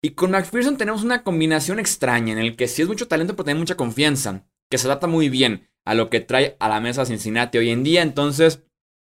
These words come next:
por lo menos por este año ya vale la pena, insisto, una quinta ronda que en ocasiones ni siquiera se queda en el roster cuando lo inviertes en otra posición.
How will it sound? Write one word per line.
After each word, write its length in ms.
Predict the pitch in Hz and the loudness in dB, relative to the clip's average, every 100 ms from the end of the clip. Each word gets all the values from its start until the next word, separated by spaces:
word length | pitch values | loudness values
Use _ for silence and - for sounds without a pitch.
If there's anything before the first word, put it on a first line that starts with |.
| _ _ _ _ 147 - | _ _ _ _ -16 4
por 200 | 139 147 | 6 6
lo 80 | 147 | 4
menos 300 | 175 190 - | 2 2 0
por 180 | 143 151 | 2 4
este 260 | 160 - | 2 0
año 200 | 160 160 | -2 0
ya 160 | 151 151 | 2 2
vale 180 | 151 156 | 2 2
la 180 | 147 | 2
pena, 460 | 147 147 156 156 - - | 2 0 2 0 -4 -10
insisto, 540 | 113 113 127 127 120 | -6 -2 -2 0 -2
una 320 | 139 165 165 - | 0 0 -2 0
quinta 300 | 180 180 135 | -2 0 2
ronda 500 | 143 156 190 196 _ _ - | 2 2 0 -2 _ _ -6
que 80 | 117 | -2
en 100 | 117 | -2
ocasiones 760 | 117 113 - 185 233 269 - _ _ - | 0 0 2 2 2 -2 -6 _ _ -4
ni 120 | 135 | -2
siquiera 440 | 135 135 143 160 | -2 -2 4 4
se 180 | 160 131 | 6 0
queda 220 | - 139 | 2 2
en 60 | 139 | 4
el 40 | |
roster 320 | 113 135 160 - | 4 2 2 -4
cuando 220 | 117 107 | -4 -2
lo 80 | 110 | -2
inviertes 560 | 110 123 123 147 - | 2 2 4 0 0
en 160 | 117 123 | -2 -2
otra 300 | 123 135 131 | 0 0 -2
posición. 500 | 92 92 - 90 | -8 -6 -6 -8